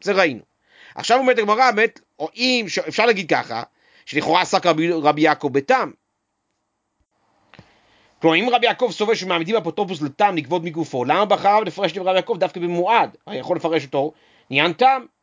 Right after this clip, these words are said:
זה בדיוק השאלה כאן שיש פה. ופה הגמרא אומרת, למה רבי יעקב היה צריך להזכיר חצי הנזק?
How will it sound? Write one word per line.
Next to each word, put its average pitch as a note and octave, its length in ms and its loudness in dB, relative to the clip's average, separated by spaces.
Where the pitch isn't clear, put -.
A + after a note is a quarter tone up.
זה D3+ 140 -4
בדיוק G#3+ 180 -2
השאלה F#3 360 2
כאן F#3+ 220 -12
שיש C#3+ 240 2
פה. - 160 -20
ופה A3+ 280 4
הגמרא E3 260 0
אומרת, A3+ 480 2
למה A3 300 2
רבי F#3+ 200 0
יעקב F#3+ 240 -2
היה F#3+ 80 2
צריך - 160 -10
להזכיר D#3+ 320 -2
חצי D#3+ 380 0
הנזק? A2+ 340 -2